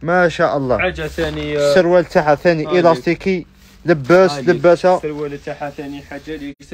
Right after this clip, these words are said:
Speaker 2: تلبس تي
Speaker 1: هاي
Speaker 2: في
Speaker 1: تلبس في
Speaker 2: سروال.
Speaker 1: مونكا يتبان كيما راكم
Speaker 2: آه،
Speaker 1: تشوفوا،
Speaker 2: كيما
Speaker 1: ها.
Speaker 2: راكم تشوفوا فيها
Speaker 1: آه.
Speaker 2: خوتي. هكذا ما
Speaker 1: آه.
Speaker 2: تعقدوش، هاي الفو-، لي فوطو
Speaker 1: أها.
Speaker 2: تاعو حرامي ولا
Speaker 1: بلي
Speaker 2: جوج.
Speaker 1: بوطون.
Speaker 2: زير لي خوتنا، بارطاجيو لنا اللايف، لحقوا لنا اللايف ميتين، جماعة اللي راهي حاضر لهنا، أي
Speaker 1: برا
Speaker 2: واحد راه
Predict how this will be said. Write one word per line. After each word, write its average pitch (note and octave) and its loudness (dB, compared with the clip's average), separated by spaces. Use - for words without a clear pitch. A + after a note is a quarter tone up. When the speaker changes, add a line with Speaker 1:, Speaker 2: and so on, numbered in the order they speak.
Speaker 2:
تلبس E3 -18
تي F3+ -10
Speaker 1:
هاي A#3+ 4
Speaker 2:
في - -8
Speaker 1:
تلبس A3+ -2
في A#3+ -10
Speaker 2:
سروال. A3+ 0
Speaker 1:
مونكا A3 2
يتبان D#3+ 0
كيما E3+ 0
راكم D3 -4
Speaker 2:
آه، D3 -10
Speaker 1:
تشوفوا، C3 -8
Speaker 2:
كيما B2+ -4
Speaker 1:
ها. F3+ -2
Speaker 2:
راكم E3+ -6
تشوفوا D3+ -6
فيها C3+ -4
Speaker 1:
آه. C#3 -2
Speaker 2:
خوتي. D3+ -6
هكذا G3 -6
ما F3+ -6
Speaker 1:
آه. B2 0
Speaker 2:
تعقدوش، D3+ -10
هاي E3+ -8
الفو-، D#3 -12
لي D#3+ -10
فوطو D3 -12
Speaker 1:
أها. A#2 -10
Speaker 2:
تاعو C3 -6
حرامي C#3+ -10
ولا B2 -10
Speaker 1:
بلي D#3 2
Speaker 2:
جوج. F#3+ 0
Speaker 1:
بوطون. E3+ 2
Speaker 2:
زير A3 2
لي F#3+ -2
خوتنا، A3+ 0
بارطاجيو G3+ 0
لنا G3 2
اللايف، F3+ 2
لحقوا F#3+ 0
لنا F#3 2
اللايف F3 2
ميتين، E3+ -4
جماعة F#3 0
اللي F#3 0
راهي F3+ 2
حاضر F3+ 0
لهنا، E3+ -2
أي F3+ 2
Speaker 1:
برا F#3+ 4
Speaker 2:
واحد G3 0
راه E3+ 0